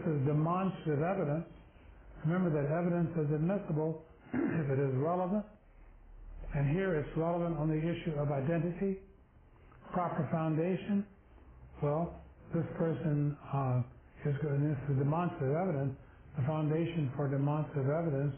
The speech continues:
is simply that <clears throat> whatever the person is going to demonstrate is, you know, related, sufficiently related to some element of the crime and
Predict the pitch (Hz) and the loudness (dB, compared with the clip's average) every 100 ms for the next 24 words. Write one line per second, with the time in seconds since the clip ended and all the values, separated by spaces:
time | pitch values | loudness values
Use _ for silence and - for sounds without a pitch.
0 | - - - - - 151 - 165 147 151 | -8 -20 -20 -12 -2 -2 0 -2 0 0
1 | 139 139 127 - - - - - 156 160 | 0 0 -4 -8 -20 -8 -4 0 0 2
2 | 160 151 147 170 165 160 135 139 151 135 | 2 2 0 0 0 0 0 2 2 2
3 | 131 190 196 - - 139 147 - - - | 2 2 2 0 0 0 0 -4 -16 -20
4 | - - 147 131 160 131 131 135 151 160 | -10 -2 0 0 0 2 2 2 2 2
5 | 156 151 - - 139 180 170 156 135 139 | 2 -2 -10 -8 -4 -2 0 0 2 2
6 | 151 147 143 - - - - - 139 135 | 2 2 0 -4 -18 -20 -10 -2 0 0
7 | - 139 135 139 151 170 143 143 135 127 | 0 0 0 0 0 0 0 0 0 0
8 | 131 170 160 127 143 - - - - - | 0 0 0 0 -2 -6 -18 -20 -20 -20
9 | - - - 160 151 147 151 | -20 -20 -8 -2 0 2 0